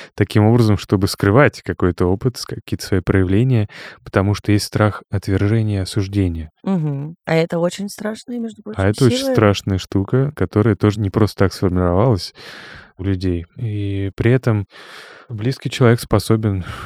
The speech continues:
Speaker 1: ну, как бы сказать, смягчить этот страх, да, и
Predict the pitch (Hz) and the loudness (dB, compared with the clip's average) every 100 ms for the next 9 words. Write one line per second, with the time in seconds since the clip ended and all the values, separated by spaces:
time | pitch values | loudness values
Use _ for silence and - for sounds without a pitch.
0 | - - 104 90 90 85 82 80 - - | -16 -10 -8 -6 -8 -8 -8 -8 -10 -14
1 | - - - - 104 - 147 123 95 - | -14 -14 -6 2 2 2 2 4 2 -2
2 | - 92 82 87 104 104 90 90 | -4 -4 -2 -2 -2 -2 -2 -6